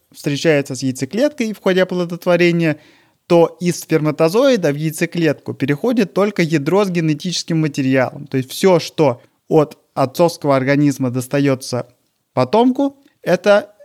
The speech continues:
генетический материал. Все питательные вещества и всё в клетке, что там есть, кроме ядра,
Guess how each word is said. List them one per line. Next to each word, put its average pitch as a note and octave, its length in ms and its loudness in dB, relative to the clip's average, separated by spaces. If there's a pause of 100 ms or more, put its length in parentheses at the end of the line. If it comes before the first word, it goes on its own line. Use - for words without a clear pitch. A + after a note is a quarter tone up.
(100)
генетический D3+ 800 0
материал. C#3 560 0 (480)
Все F3 320 2
питательные D#3 520 2
вещества D3 640 0
и C#3 160 -4
всё D#3 300 0
в - 100 -10
клетке, D3 480 0
что A#2+ 560 -4 (220)
там A#2+ 180 2
есть, A#2+ 300 0
кроме A#2+ 540 -2 (240)
ядра, F3 560 2